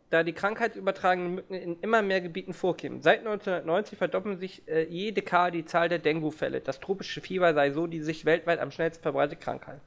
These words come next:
Er wieder. Die Viecher schwirren doch nicht von allein von Kontinent zu Kontinent. Die werden vom Menschen transportiert. <laughs> Es gab schon immer Tierarten bzw. Erreger, die vom Menschen mitgebracht wurden und dann irgendwelche Probleme verursacht haben, inklusive Krankheiten.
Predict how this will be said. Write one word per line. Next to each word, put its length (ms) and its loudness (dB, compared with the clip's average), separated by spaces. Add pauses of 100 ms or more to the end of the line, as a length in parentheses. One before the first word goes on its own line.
(260)
Er 200 10
wieder. 320 -2 (600)
Die 80 6
Viecher 320 0
schwirren 360 0
doch 120 0
nicht 260 -10
von 160 -2
allein 320 2
von 160 -6
Kontinent 420 0
zu 80 -6
Kontinent. 540 -2
Die 80 -2
werden 240 2
vom 160 0
Menschen 300 0
transportiert. 680 2
<laughs> 60 -6
Es 180 4
gab 180 -4
schon 160 -10
immer 280 0
Tierarten 400 -4
bzw. 320 -12
Erreger, 340 -6
die 120 -12
vom 180 -6
Menschen 300 -2
mitgebracht 500 -2
wurden 140 -8
und 40 -18
dann 140 2
irgendwelche 420 -2
Probleme 340 0
verursacht 360 -2
haben, 80 -20
inklusive 420 -2
Krankheiten. 560 -2